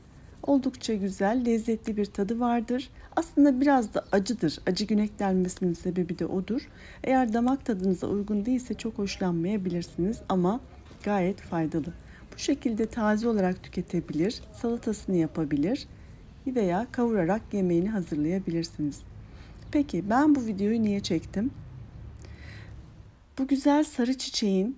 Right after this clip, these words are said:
faydaları çok fazla arkadaşlar. Sizinle beraber kara hindiba çiçeği balı yapacağız.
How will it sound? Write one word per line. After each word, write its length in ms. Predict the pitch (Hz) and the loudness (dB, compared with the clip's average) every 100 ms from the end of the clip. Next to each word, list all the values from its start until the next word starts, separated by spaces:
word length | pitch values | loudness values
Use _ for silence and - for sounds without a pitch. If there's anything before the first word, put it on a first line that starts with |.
| - | -6
faydaları 760 | 226 226 208 202 160 156 202 240 - - - | 0 0 2 2 2 2 0 -4 -16 -20 -18
çok 280 | - 202 185 | -6 -4 -4
fazla 400 | - 160 139 - | -4 -4 -4 -6
arkadaşlar. 800 | - - - 175 - - 185 - - - - | -8 -8 -10 -10 -10 -12 -12 -14 -20 -20 -20
Sizinle 500 | - 214 226 226 185 | -10 -4 0 2 2
beraber 600 | 175 175 170 170 226 247 | 2 2 0 -2 -4 -4
kara 200 | - 202 | -2 0
hindiba 640 | 220 214 180 165 175 190 208 | 0 0 0 -2 -2 -4 -4
çiçeği 520 | - - 185 180 170 | -6 -4 -2 -2 -2
balı 200 | 165 170 | 0 0
yapacağız. 640 | 156 - 143 151 151 - | -2 -4 -10 -10 -10 -12